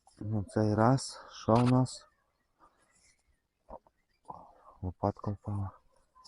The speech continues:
Ага. Ну, стан такий собі, це ранніх п'ять копійок, тобто пізніх. Тисяча дев'ятсот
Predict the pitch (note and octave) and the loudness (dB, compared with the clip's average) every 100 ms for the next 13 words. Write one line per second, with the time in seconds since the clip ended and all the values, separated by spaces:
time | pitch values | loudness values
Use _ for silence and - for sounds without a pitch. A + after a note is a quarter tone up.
0 | - _ _ _ _ _ _ _ _ _ | -20 _ _ _ _ _ _ _ _ _
1 | _ - - - F#2+ G2 F#2+ F2 - - | _ -20 -20 -8 -4 -2 -2 -4 -10 -20
2 | - _ _ _ _ _ _ _ - - | -20 _ _ _ _ _ _ _ -6 -6
3 | _ - A#2 - C3 B2 A2 - - A#2+ | _ -4 -2 6 6 6 2 -6 0 0
4 | - G2+ G#2 - G#2+ G2 - - G#2 G#2 | 0 -2 -2 0 0 0 -2 0 8 8
5 | G2+ F#2+ - F#2 - G2 - A#2 A2 - | 8 4 4 4 4 -2 2 4 4 2
6 | - _ - - F2 - E2+ G#2 F#2 F2+ | -6 _ -12 -6 -4 -2 2 4 4 0
7 | - - - - - - - - - _ | -6 -10 -16 -16 -16 -20 -20 -20 -20 _
8 | _ _ _ _ - - G#2 - - F#2 | _ _ _ _ -12 2 2 2 -2 4
9 | F#2 F2+ G#2 G#2 | 4 6 6 6